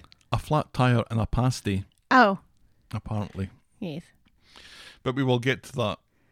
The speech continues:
Speaker 1: Our next storyline today is Who Twatted Adam? On Monday, at the hospital,
Speaker 2: But not like that.
Speaker 1: a nurse explains to Sarah that because of the plot, they're going to need to keep Adam sedated for a little bit longer.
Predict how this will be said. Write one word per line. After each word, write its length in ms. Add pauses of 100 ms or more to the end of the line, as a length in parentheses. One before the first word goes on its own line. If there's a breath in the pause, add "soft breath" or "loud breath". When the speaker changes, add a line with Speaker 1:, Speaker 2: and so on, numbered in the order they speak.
(1700)
Speaker 1:
Our 80
next 260
storyline 300
today 260
is 140
Who 160
Twatted 440
Adam? 300 (960 loud breath)
On 260
Monday, 400 (260)
at 180
the 80
hospital, 280
Speaker 2:
But 60
not 80
like 140
that. 220 (1120)
Speaker 1:
a 100
nurse 400
explains 460
to 60
Sarah 280
that 160
because 280
of 60
the 80
plot, 420 (140)
they're 140
going 160
to 60
need 160
to 80
keep 260
Adam 280
sedated 440
for 120
a 60
little 180
bit 140
longer. 420